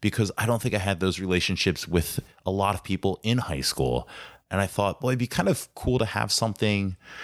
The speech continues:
different, like, 'Yo, you should come on my podcast.'"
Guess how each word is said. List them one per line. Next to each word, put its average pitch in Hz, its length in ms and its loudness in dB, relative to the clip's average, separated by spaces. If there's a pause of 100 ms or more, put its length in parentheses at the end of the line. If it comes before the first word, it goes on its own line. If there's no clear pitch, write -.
(600)
different, 92 480 0 (180)
like, 82 460 0 (720)
'Yo, 110 180 0
you 101 100 2
should 98 140 0
come 98 220 0
on 87 80 2
my 80 80 0
podcast.'" 78 760 0